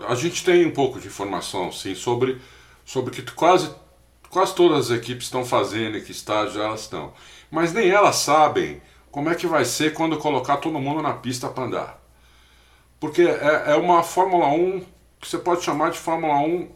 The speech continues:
A. Entendeu? É outra, o-, é outra coisa. O carro é muito, não tem nada a ver com esse. Entendeu? Então, é muito difícil, é, a gente saber o que pode acontecer. Eu, eu tenho uma, uma novidade que talvez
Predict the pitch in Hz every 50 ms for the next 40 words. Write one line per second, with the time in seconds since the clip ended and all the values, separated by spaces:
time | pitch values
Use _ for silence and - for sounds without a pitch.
0 | _ _ _ - 131 135 - - - - _ _ _ _ _ _ _ _ _ _
1 | _ _ _ _ _ - 104 117 143 151 - 131 143 - 214 214 - 202 - 143
2 | 180 196 - - 151 170 202 233 226 196 190 - - 113 95 85 139 76 - -
3 | - - 127 135 131 151 147 139 - 143 143 160 170 190 185 180 - 131 160 180
4 | 180 180 208 185 185 185 185 170 147 147 147 147 - 104 95 90 - - - -
5 | - - _ _ _ _ _ _ - - - - - - - - _ _ - -
6 | 110 113 127 131 - - - - 165 170 180 220 254 254 233 226 165 160 147 -
7 | - 170 185 190 - - - - - - - - - _ _ _ _ _ _ _
8 | _ _ - 104 101 - 95 92 87 85 82 78 76 73 71 69 - _ - -
9 | _ _ _ - 110 113 113 151 160 156 - - 165 143 123 123 135 135 - -
10 | 139 139 135 139 - - 139 143 - - - - 82 71 - - _ _ _ _
11 | _ _ _ _ _ _ _ _ - 131 139 147 151 156 151 - - 185 175 185
12 | 180 170 165 156 143 120 120 117 117 113 110 107 113 117 113 107 92 113 135 147
13 | 143 120 - - 78 - - - 120 - 151 143 135 120 139 160 175 175 175 -
14 | - - - -